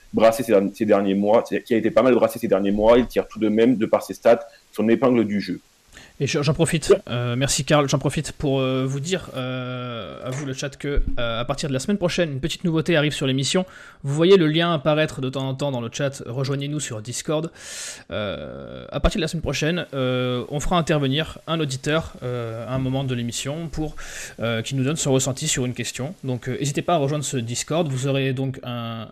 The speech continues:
Speaker 2: un, un lien, euh, qui vous est, qui vous y dirigera directement. Et, euh, à partir de la semaine prochaine, vous pourrez être sélectionné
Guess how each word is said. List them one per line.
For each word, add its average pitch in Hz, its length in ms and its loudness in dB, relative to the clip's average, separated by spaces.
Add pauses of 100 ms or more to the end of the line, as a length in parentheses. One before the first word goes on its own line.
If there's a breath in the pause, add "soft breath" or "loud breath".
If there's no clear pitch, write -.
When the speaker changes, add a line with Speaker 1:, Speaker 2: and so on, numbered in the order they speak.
Speaker 2:
un, 110 300 -10
un 120 120 -8
lien, 127 320 -2
euh, 107 160 -8 (160)
qui - 100 -12
vous 113 300 -8
est, 107 100 -6
qui 123 140 -10
vous 120 120 -4
y 127 60 -4
dirigera 120 300 -2
directement. 123 520 -4 (520 soft breath)
Et, 139 260 0
euh, 117 160 -2
à - 40 -8
partir 127 180 -4
de - 20 0
la 123 40 -2
semaine 123 140 -8
prochaine, 135 240 -6
vous 131 80 -4
pourrez 127 240 -4
être 127 80 -6
sélectionné 117 480 -8